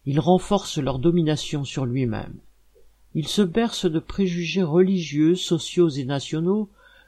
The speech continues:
contre les travailleurs irlandais. Il se comporte à peu près comme les Blancs pauvres vis-à-vis des Noirs dans les anciens États esclavagistes des États-Unis.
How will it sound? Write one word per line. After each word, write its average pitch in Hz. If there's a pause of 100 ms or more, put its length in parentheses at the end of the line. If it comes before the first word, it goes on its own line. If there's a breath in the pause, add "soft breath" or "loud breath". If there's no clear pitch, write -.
contre 226
les 180
travailleurs 156 (100)
irlandais. 131 (880)
Il 113
se -
comporte 160
à 147
peu 131
près 170
comme 139
les 135
Blancs 139
pauvres 165 (360)
vis-à-vis 165
des 156
Noirs 135
dans 147
les 135
anciens 156
États 143
esclavagistes 127
des 127
États-Unis. 120